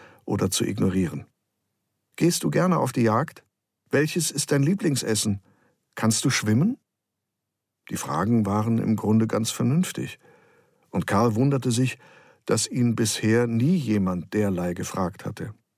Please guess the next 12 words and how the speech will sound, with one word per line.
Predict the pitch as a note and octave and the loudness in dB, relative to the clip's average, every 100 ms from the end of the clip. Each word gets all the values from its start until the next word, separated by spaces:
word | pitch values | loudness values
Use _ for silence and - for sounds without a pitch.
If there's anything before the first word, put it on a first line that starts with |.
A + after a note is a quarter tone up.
| _ _ _ _ _ _ - | _ _ _ _ _ _ 0
Nie | B2 E3 D3+ | 2 4 2
hatte | B2 B2 | 0 -2
er | A2+ A#2 | 0 0
selbst | A2 F#3 - - | 2 0 -2 -4
jemandem | A#2 G#2+ F#2+ E2+ | 0 0 -2 -6
solche | D#2+ F2 E2+ | -8 -8 -8
Fragen | E2 F2 D#2+ E2+ | -8 -6 -6 -6
gestellt, | E2 - G2+ G2 | -6 -2 0 0
auch | F#2+ A2+ | 0 0
nicht | G#2+ G2+ - | 0 -2 -6
als | G#2 | -8
Kind. | - - - | -6 -6 -8